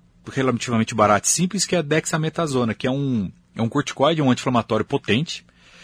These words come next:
mas que geralmente só toma em casos moderados. Então, assim, é um alerta pro caso do, do Trump,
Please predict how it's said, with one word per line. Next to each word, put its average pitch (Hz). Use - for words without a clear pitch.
mas 110
que 127
geralmente 143
só 165
toma 151
em 160
casos 160
moderados. 165
Então, 117
assim, 107
é 101
um 113
alerta 135
pro 135
caso 107
do, 95
do 95
Trump, 95